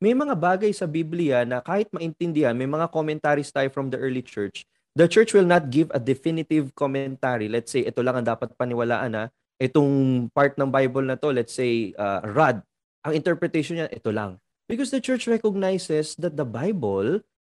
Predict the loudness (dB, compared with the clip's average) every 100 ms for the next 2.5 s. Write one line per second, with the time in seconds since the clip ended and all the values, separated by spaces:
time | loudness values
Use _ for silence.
0 | _ -2 0 0 2 2 2 0 -4 -6
1 | -8 -8 -8 -4 0 0 0 -6 -4 -4
2 | -2 -2 -2 -4 -6